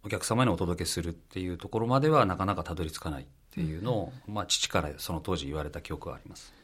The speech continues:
Speaker 2: 千九百九十五年、二十七歳で、まあ、入社をなさったということですが、
Speaker 1: はい。
Speaker 2: その後はどうでしたか？
Speaker 1: 私が会社に入ってからもう二十年が経過をするんですが、
Speaker 2: はい。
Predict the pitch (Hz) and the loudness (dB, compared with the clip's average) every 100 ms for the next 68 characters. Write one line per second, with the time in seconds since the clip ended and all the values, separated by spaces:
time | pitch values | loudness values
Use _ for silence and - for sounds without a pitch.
0 | _ _ - - - - - 254 240 220 | _ _ -20 -18 -20 -14 4 8 10 8
1 | 185 175 - 160 240 277 208 180 160 156 | 6 4 0 4 8 8 8 6 6 6
2 | - - 262 370 330 226 175 262 - 392 | 4 8 8 10 10 10 8 6 6 6
3 | 240 143 - - 147 160 156 156 156 139 | 6 4 2 -2 4 6 4 2 0 0
4 | - 151 156 160 160 135 151 143 151 156 | -2 -4 -2 -2 0 0 2 2 2 2
5 | 147 147 - 190 214 - - - - - | 2 0 2 4 4 2 -6 -10 -6 8
6 | 240 370 359 311 262 220 160 208 220 160 | 8 10 8 8 8 6 6 6 6 4
7 | 143 - 143 135 170 247 - _ _ - | 0 0 0 2 2 -2 -12 _ _ -20
8 | - - - - _ _ - 123 127 156 | -20 -20 -20 -20 _ _ 0 2 4 4
9 | 165 160 160 156 - 156 151 139 143 139 | 4 6 6 6 8 8 8 8 6 4
10 | - - - 143 139 135 104 90 110 107 | -4 -18 2 4 6 6 6 6 4 2
11 | 110 113 143 92 80 87 85 82 90 85 | 4 4 4 4 2 0 0 -2 -2 -2
12 | 76 - 78 73 - 185 170 | -4 -6 -6 -4 0 2 2